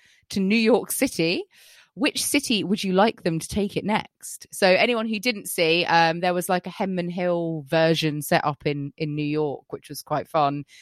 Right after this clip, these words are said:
We put it on our Twitter about a week ago or so. Um, so John, uh, thank you for your question. Oh, this is quite tough. Where would you,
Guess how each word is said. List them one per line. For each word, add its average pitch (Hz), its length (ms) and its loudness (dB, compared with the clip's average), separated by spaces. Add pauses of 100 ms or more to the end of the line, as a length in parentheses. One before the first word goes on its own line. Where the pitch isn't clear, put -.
(160)
We 151 140 -2
put 165 160 -2
it 143 60 2
on 143 100 -2
our 143 100 0
Twitter 139 580 0
about 135 260 -2
a - 20 -6
week 147 260 -6
ago 135 240 0
or 135 100 -2
so. 135 320 0 (520)
Um, 165 500 4 (240)
so 180 200 0
John, 190 460 2
uh, 160 260 6 (120)
thank - 200 -6
you - 60 -12
for 165 60 2
your 156 80 6
question. 151 520 0 (100)
Oh, 185 480 2
this - 120 -4
is 175 100 0
quite - 180 6
tough. 170 300 2 (100)
Where 233 160 6
would 226 160 2
you, 190 340 2